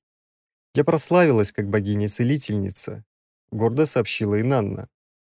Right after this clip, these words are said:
«А вот чувство направления — их собственное достижение,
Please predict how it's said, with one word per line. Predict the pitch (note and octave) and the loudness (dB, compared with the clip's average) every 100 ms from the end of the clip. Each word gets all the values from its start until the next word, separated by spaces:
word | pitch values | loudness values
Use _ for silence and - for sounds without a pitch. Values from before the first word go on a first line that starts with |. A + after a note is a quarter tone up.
| _ _ | _ _
«А | A#2+ | 2
вот | C#3+ | 4
чувство | - F3 - C#3+ | 2 -2 0 -2
направления — | C#3 C#3+ B2+ D#3+ D3+ G#2 F#2+ - | 0 0 2 2 2 0 -4 -8
их | A2+ G#2+ | -6 -2
собственное | - C3+ - D3 A#2+ | 0 0 0 0 0
достижение, | A2 - A#2 G#2 G#2 F#2+ G2 | 0 -2 -2 0 0 -2 -6